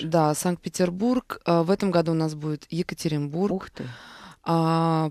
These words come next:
Speaker 1: плюс к этому, э, мы уже,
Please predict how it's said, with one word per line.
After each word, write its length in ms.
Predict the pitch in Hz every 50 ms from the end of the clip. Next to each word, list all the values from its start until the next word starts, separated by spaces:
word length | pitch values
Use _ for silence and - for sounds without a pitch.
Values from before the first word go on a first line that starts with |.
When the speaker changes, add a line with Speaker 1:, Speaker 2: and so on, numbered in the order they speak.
| - -
Speaker 1:
плюс 300 | - 170 190 190 - -
к 80 | - 208
этому, 800 | 202 - - 185 180 180 180 180 175 175 170 170 165 165 - - _ - _ _ -
э, 60 | 165
мы 840 | 160 160 165 160 160 160 160 160 160 165 175 175 175 175 175 175 - -
уже, 540 | - - 160 156 160 180 190 190 180 165